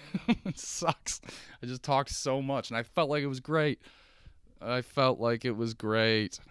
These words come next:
but, uh, what are you, what are you gonna do? You know, that's life. It's, shit happens. Whatever plans you lay out, life is like, "I got different ideas," you know? Life never lets you get your plan out.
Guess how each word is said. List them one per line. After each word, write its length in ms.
but, 320
uh, 300
what 180
are 60
you, 220
what 120
are 40
you 100
gonna 240
do? 320
You 60
know, 120
that's 240
life. 500
It's, 200
shit 320
happens. 600
Whatever 280
plans 480
you 100
lay 200
out, 280
life 300
is 140
like, 280
"I 120
got 260
different 320
ideas," 540
you 80
know? 240
Life 260
never 440
lets 380
you 60
get 280
your 100
plan 360
out. 240